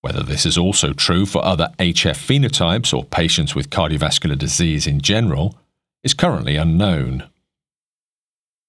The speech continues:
Randomized trials show that I V ferric carboxymaltose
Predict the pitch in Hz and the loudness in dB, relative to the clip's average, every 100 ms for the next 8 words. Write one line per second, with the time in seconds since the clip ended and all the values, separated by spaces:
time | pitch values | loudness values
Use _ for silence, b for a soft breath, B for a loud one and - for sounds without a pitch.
0 | _ _ 147 135 98 82 - - 123 67 | _ _ 0 2 2 2 0 0 2 0
1 | 62 107 - - - 90 87 82 104 117 | 0 -2 -4 0 2 2 0 0 0 2
2 | 92 76 80 - 90 78 - - 85 82 | 2 0 0 0 0 0 -4 -4 -2 0
3 | - 85 78 101 - 64 65 80 | 0 0 2 0 0 0 0 -2